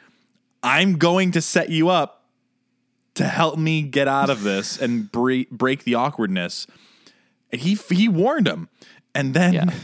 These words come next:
Speaker 1: <laughs> Hunt does it, and Derek says nothing.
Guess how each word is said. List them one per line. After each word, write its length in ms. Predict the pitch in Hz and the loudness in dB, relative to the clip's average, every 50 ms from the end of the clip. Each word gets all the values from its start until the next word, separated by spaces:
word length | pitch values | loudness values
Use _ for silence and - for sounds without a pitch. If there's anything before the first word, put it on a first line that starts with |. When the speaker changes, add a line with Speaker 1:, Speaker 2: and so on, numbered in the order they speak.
| - _ | -16 _
Speaker 1:
<laughs> 240 | _ - - - - - | _ -20 -20 -20 -6 -2
Hunt 320 | - 226 233 214 151 151 | 0 0 0 0 -2 -2
does 240 | 151 180 226 233 175 | 0 2 2 2 2
it, 120 | 170 156 - | 0 0 0
and 220 | 151 151 139 120 | -2 -2 -2 0
Derek 360 | 117 156 165 196 226 262 254 - | 0 0 2 2 0 0 -2 -2
says 240 | - 285 269 214 170 | -2 0 0 0 0
nothing. 600 | 156 120 113 113 110 117 - 110 85 69 57 | 0 0 0 0 -2 -2 -4 -6 -6 -6 -10